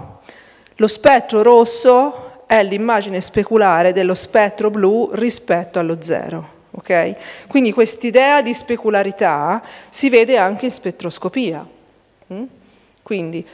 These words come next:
se io, eh, analizzo quello che lì è scritto più, che potrebbe essere l'R per esempio, ho lo spettro blu, prendo l'S, c'ho esattamente lo stesso spettro,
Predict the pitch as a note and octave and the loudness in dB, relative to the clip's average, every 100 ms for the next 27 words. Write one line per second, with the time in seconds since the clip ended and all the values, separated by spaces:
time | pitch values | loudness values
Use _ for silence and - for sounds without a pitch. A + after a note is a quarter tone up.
0 | - - - A#3+ A#3+ F#3+ - - - _ | -20 -6 0 2 2 0 -4 -18 -20 _
1 | - - - - F3+ F3 E3+ D#3 - C2 | -20 -20 -14 -4 -2 0 -2 -4 -6 -6
2 | A#1 - - G3 G#3 A3 A3 E3+ F3 E3 | -8 -12 -6 -2 0 0 -2 -2 0 0
3 | G#3+ G3+ F#3+ G3+ G#3+ - G3 F3+ F3 - | 2 2 0 0 -2 -2 -6 -4 -6 -2
4 | A3 G3+ D4 E4 - - F3 E3+ F#3 E3+ | 0 0 -2 -6 -14 -20 -14 -4 -2 2
5 | E3+ E3 - E3+ G3 F#3+ E3 F3+ F#3+ G3+ | 0 0 -2 0 2 2 2 -2 -4 -4
6 | G3+ F#3 D#3 E3+ - A#3+ D4 - - - | -4 -4 -6 -6 0 2 0 -6 -20 -20
7 | - - A3+ F3+ - - A#3 F#3+ - C4+ | -2 2 4 2 -4 0 2 2 -2 -2
8 | B3+ G3 C#4 - - B3+ G#3 F#3 A3+ C4 | 0 -2 -2 -6 -4 0 2 0 -2 -2
9 | D3+ E3+ - B3 B3 - G#3 - G3 G#3 | -2 -2 -4 -4 -4 -2 -2 -2 -4 0
10 | A3 G#3+ C4 C4 C#4 F#3+ F#3 F3 E3+ - | 0 2 0 2 0 0 -6 -8 -6 -4
11 | A#3 - F#3 - F#3+ D#3 D#3+ A3+ A#3+ | -2 -2 -6 -2 0 0 -2 0 0